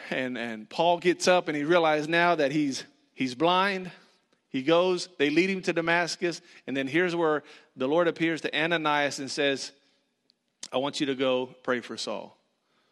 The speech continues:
Now, this is where, uh, when I first started studying this, we were gonna go a different direction, but as of, uh, Friday, it kinda changed a little bit. Ananias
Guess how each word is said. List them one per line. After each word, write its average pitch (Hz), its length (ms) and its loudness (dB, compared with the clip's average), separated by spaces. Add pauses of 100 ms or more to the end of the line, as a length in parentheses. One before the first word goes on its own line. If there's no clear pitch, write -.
(640)
Now, 131 120 2
this 170 240 2
is 165 140 0
where, 160 480 0
uh, 123 320 -2 (400)
when 147 140 -2
I 147 80 2
first 190 260 0
started 196 180 2
studying 165 340 0
this, 135 140 -2
we 156 100 0
were 180 120 2
gonna 170 180 0
go 170 160 0
a 147 60 0
different 143 320 -4
direction, 131 420 -2
but 127 140 2
as 131 200 0
of, 123 220 -2 (640)
uh, 101 300 -4
Friday, 127 640 2 (420)
it - 80 -14
kinda 131 240 -4
changed 120 340 -6
a 110 40 -8
little 104 240 -10
bit. 92 240 -12 (1040)
Ananias 185 1040 0